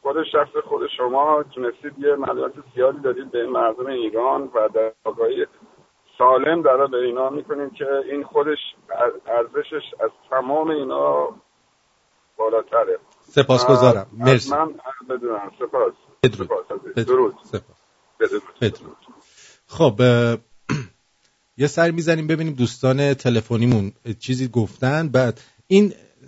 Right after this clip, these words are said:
Speaker 2: خواننده‌ای رو هم که هست، نمی‌دونم اسمش چیه، ولی براتون توی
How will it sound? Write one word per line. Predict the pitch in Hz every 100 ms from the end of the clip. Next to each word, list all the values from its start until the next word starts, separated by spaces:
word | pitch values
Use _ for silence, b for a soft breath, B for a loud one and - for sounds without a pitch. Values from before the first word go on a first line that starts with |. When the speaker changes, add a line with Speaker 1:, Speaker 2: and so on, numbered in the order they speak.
| - _ _ _ _ _ _ _ -
Speaker 2:
خواننده‌ای | 139 127 123 120 147
رو | 147
هم | 143
که | - 123
هست، | 135 131
نمی‌دونم | 151 107 101 101
اسمش | 104 - 107 -
چیه، | 107 95
ولی | 120 131
براتون | 120 127 - 135 127
توی | - 123 117 117